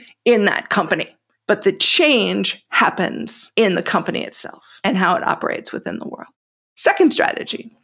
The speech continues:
And this strategy is a little bit more about changing what's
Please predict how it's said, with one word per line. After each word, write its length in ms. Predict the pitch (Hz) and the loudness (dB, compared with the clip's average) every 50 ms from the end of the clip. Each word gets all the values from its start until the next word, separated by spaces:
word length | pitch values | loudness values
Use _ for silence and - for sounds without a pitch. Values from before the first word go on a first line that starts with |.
| _ _ _ _ - | _ _ _ _ 0
And 160 | 285 294 330 | 4 4 4
this 140 | 403 427 - | 4 4 4
strategy 440 | - 494 508 508 480 - - 349 | 4 4 6 6 4 4 6 4
is 160 | 302 254 240 226 | 4 4 6 6
a 80 | 233 | 6
little 300 | 226 233 247 277 302 302 | 6 6 6 6 4 4
bit 240 | 302 311 294 - - | 4 4 2 4 4
more 240 | 233 233 202 202 214 | 4 4 4 4 2
about 320 | 214 202 208 202 196 - | 4 2 2 2 2 2
changing 600 | - - - 214 220 214 208 196 208 202 196 185 185 | 0 0 2 2 2 2 2 4 4 2 2 0 -2
what's 340 | - - 208 214 202 208 | -2 0 0 0 0 -2